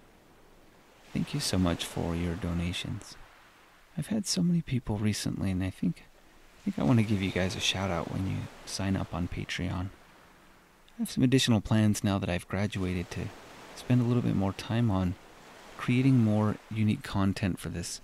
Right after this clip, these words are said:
podcast, perhaps a video that I, I'll be putting on Patreon, as well as some other things that I've mentioned in the past, like a journal that can be used in a, in conjunction with this podcast.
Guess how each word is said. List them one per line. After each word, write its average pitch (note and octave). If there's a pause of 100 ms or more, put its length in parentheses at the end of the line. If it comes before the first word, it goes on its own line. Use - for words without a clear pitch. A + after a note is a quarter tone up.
(600)
podcast, D#2
perhaps A2
a -
video B2 (400)
that G#2
I, F#2 (120)
I'll F2+ (260)
be F#2+
putting F2+
on F2+
Patreon, F#2+ (960)
as C#3
well C3
as C3
some F#2
other E2
things D2+
that -
I've E2
mentioned F#2
in E2+
the E2+
past, E2 (580)
like F#2+
a - (160)
journal E2+ (500)
that -
can G2
be G#2
used A#2
in G2
a, F#2 (360)
in G#2
conjunction F2
with E2+
this -
podcast. -